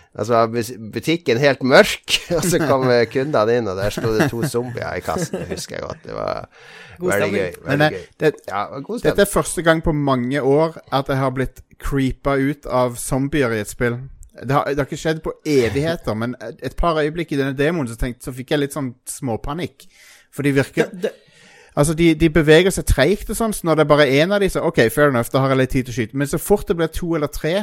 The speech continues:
Speaker 3: så begynner du å stresse, for at de
Speaker 2: Ja,
Speaker 3: er
Speaker 2: for da må du på et tidspunkt sikkert lade om, eh,
Speaker 3: Ja, ja, og, og de ser så
Speaker 2: ta det litt tid.
Speaker 3: de ser så gnarly ut i det spillet <laughs> at de, du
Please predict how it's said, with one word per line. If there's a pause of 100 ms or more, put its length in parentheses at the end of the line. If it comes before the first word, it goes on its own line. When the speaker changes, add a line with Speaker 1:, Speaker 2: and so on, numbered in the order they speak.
(120)
Speaker 3:
så
begynner
du
å
stresse, (160)
for
at
de
Speaker 2:
Ja,
Speaker 3:
er
Speaker 2:
for
da
må
du
på
et
tidspunkt
sikkert
lade
om,
eh,
Speaker 3:
Ja, (140)
ja,
og,
og
de
ser
så
Speaker 2:
ta
det
litt
tid.
Speaker 3:
de
ser
så
gnarly (180)
ut
i
det
spillet
<laughs>
at
de,
du